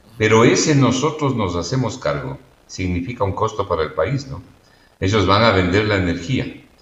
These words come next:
Y al vender la energía, o en los términos que lleguen al acuerdo, habrá que ver cuál es el precio al que llega a los hogares ecuatorianos esa energía.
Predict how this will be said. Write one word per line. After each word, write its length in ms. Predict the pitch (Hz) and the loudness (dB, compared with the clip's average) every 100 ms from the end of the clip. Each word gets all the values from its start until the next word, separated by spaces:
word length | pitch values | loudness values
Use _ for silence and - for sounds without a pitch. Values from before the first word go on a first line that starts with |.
| _ _ _ _ _ | _ _ _ _ _
Y 100 | 95 | 0
al 120 | 92 92 | 2 2
vender 380 | 92 92 151 | 0 2 2
la 180 | 165 151 | 2 0
energía, 680 | 117 104 92 135 82 76 - | 2 0 -4 -4 -4 -4 -8
o 80 | 82 | -10
en 60 | 80 | -8
los 160 | 76 | -6
términos 460 | - - 131 92 90 | 0 2 2 0 -2
que 100 | 85 | -4
lleguen 300 | 82 110 98 | -2 -2 -2
al 100 | 85 | -2
acuerdo, 460 | 82 80 73 67 69 - | -4 -6 -10 -10 -16 -12
habrá 280 | 80 101 | -4 -4
que 100 | 101 | 0
ver 160 | 95 110 | 0 0
cuál 220 | 95 104 | 2 2
es 140 | 107 87 | 2 0
el 180 | 78 82 | -4 -4
precio 320 | 101 127 113 | -2 -2 -2
al 140 | 85 | -4
que 160 | - 80 | -6 -10
llega 240 | 92 107 | -6 -2
a 20 | |
los 180 | 98 80 | -2 -2
hogares 300 | 80 90 92 | -4 -2 -2
ecuatorianos 640 | 92 80 78 80 92 95 92 | -4 -6 -6 -4 -2 -2 -4
esa 200 | 87 87 | -8 -8
energía. 440 | 78 73 135 - | -10 -10 -4 -4